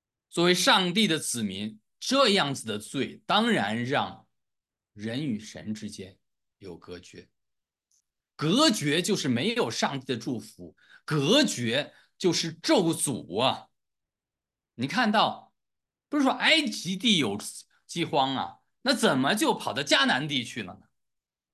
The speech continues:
所以你看到上帝的百姓在苦难当中会怎么样啊？会求告神的，对不对？那求告神，上帝有没有听呢？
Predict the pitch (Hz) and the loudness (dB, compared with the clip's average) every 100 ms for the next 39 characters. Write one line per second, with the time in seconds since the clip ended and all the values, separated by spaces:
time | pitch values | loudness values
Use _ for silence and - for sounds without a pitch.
0 | _ _ _ _ _ _ _ _ _ _ | _ _ _ _ _ _ _ _ _ _
1 | _ _ _ _ _ _ _ _ _ _ | _ _ _ _ _ _ _ _ _ _
2 | _ _ _ - 269 269 214 214 254 220 | _ _ _ 2 6 8 8 6 4 4
3 | 196 147 - _ _ _ _ _ _ _ | 4 2 -4 _ _ _ _ _ _ _
4 | _ - 302 240 247 202 147 120 208 170 | _ 0 2 4 2 2 0 0 -2 -2
5 | 170 165 127 151 147 143 151 151 113 95 | -2 -2 -2 0 2 0 0 -2 -2 -4
6 | 101 95 85 - _ _ _ _ _ 165 | -6 -6 -8 -10 _ _ _ _ _ -6
7 | 156 170 147 143 117 87 95 98 98 92 | -4 -2 0 0 0 -6 -8 -10 -10 -12
8 | 85 - _ _ _ _ _ _ _ - | -16 -18 _ _ _ _ _ _ _ -8
9 | 139 - 175 170 143 135 147 139 120 - | -6 -2 2 2 0 -2 -2 -2 -8 -12
10 | _ _ _ _ _ - 131 165 160 180 | _ _ _ _ _ -4 -2 -2 -2 0
11 | 180 165 | 0 -2